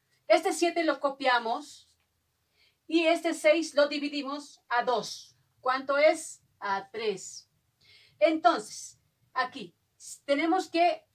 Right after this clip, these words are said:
multiplicar este número, ¿cuántas veces? Tres veces. Siete por siete sabemos que es cuarenta y nueve. Cuarenta y nueve por siete se hace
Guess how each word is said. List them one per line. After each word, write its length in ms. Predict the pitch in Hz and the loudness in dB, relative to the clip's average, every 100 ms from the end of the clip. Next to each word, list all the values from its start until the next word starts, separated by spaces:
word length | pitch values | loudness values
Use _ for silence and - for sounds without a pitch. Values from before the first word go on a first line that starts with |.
| _ _ _ _ _ _ - | _ _ _ _ _ _ -6
multiplicar 840 | 269 320 359 320 320 302 285 285 - - | -4 0 0 -2 -2 0 0 -2 -12 -6
este 340 | 285 285 349 | -4 -2 -2
número, 380 | 320 294 294 302 | 0 2 2 2
¿cuántas 320 | 311 302 302 | 0 -2 -4
veces? 460 | 294 330 349 - _ | -4 -4 -4 -8 _
Tres 300 | 214 233 208 | -4 -4 -4
veces. 460 | 190 170 - - _ _ _ _ _ _ | -8 -10 -16 -20 _ _ _ _ _ _
Siete 300 | 320 349 359 | -4 2 4
por 160 | 339 | 4
siete 260 | 330 339 349 | 2 0 0
sabemos 400 | 302 269 262 254 | 0 -4 -4 -8
que 100 | 226 | -10
es 80 | 214 | -8
cuarenta 340 | 208 196 196 | -6 -6 -8
y 40 | |
nueve. 260 | 175 202 - _ _ _ _ _ _ - | -12 -14 -18 _ _ _ _ _ _ -4
Cuarenta 420 | 233 240 240 247 | -4 -2 -6 -6
y 40 | |
nueve 280 | 262 269 269 | -6 -6 -6
por 360 | - 262 285 285 _ _ _ | -2 0 0 -4 _ _ _
siete 680 | - 254 262 262 269 294 _ | -16 -6 -6 -2 -4 -4 _
se 220 | - 220 | -14 -8
hace 440 | 226 240 269 294 | -8 -6 -6 -6